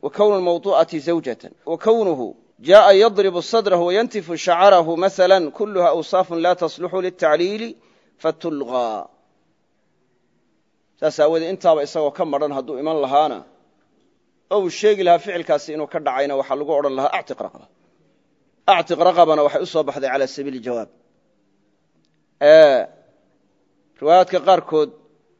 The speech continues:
waxay sheegayaan inuu nebigu ku yidhi, sallallahu alayhi wasallam, "Hal tajidu raqaba?"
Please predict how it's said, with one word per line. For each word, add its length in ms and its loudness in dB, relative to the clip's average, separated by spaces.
waxay 180 -4
sheegayaan 600 0
inuu 140 -4
nebigu 300 -2
ku 100 -8
yidhi, 140 -2
sallallahu 480 0
alayhi 180 0
wasallam, 440 -4
"Hal 140 -8
tajidu 420 -4
raqaba?" 360 0